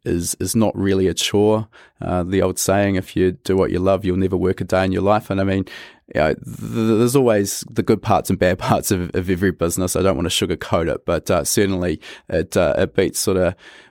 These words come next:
working away for thirty or forty years at, at a job that you hate, which unfortunately, uh, a lot of people are in that situation. So I think it, it, um,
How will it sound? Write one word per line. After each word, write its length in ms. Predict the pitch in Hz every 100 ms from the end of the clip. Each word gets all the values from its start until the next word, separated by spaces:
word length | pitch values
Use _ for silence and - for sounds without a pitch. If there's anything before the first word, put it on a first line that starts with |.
| -
working 340 | 98 104 101
away 280 | 92 90 87
for 380 | 98 98 87 98
thirty 300 | - 110 98
or 40 | 98
forty 260 | 92 90
years 480 | 92 95 95 92 -
at, 220 | 87 -
at 240 | - - 92
a 60 |
job 260 | 90 95 -
that 140 | -
you 120 | -
hate, 260 | 98 104 85
which 200 | - -
unfortunately, 760 | 90 - 95 - 92 87 92 -
uh, 140 | -
a 80 | 92
lot 160 | 92 95
of 60 |
people 300 | - 90 92
are 160 | 92 92
in 80 | 92
that 140 | -
situation. 580 | - - - - - -
So 140 | -
I 40 | -
think 260 | - -
it, 140 | - -
it, 260 | - - 95
um, 300 | 90 95